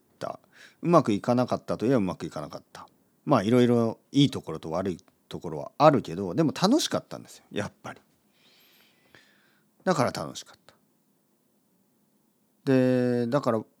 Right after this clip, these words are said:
まあ、その、バンドとか、ビジネスとか、まあ、いろんなプロジェクトをやるときに、まあ、何度も繰り返すけど、その二つの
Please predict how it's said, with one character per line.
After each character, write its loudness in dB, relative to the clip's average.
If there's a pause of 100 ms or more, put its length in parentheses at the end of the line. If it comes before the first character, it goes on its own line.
(140)
ま 2
あ、 -6
そ -8
の、 -4 (720)
バ 4
ン 0
ド -2
と -8
か、 -8 (380)
ビ 2
ジ 0
ネ 0
ス -16 (280)
と -12
か、 -4
ま -4
あ、 -6
い -4
ろ 0
ん 0
な -2
プ -6
ロ 4
ジ -2
ェ -4
ク -16
ト -12
を -8
や -8
る -12
と -12
き -14
に、 -10 (1040)
ま 2
あ、 2
何 2
度 -2
も -10
繰 -10
り -4
返 -6
す -14
け -10
ど、 -8
そ -14
の -14
二 2
つ 0
の 0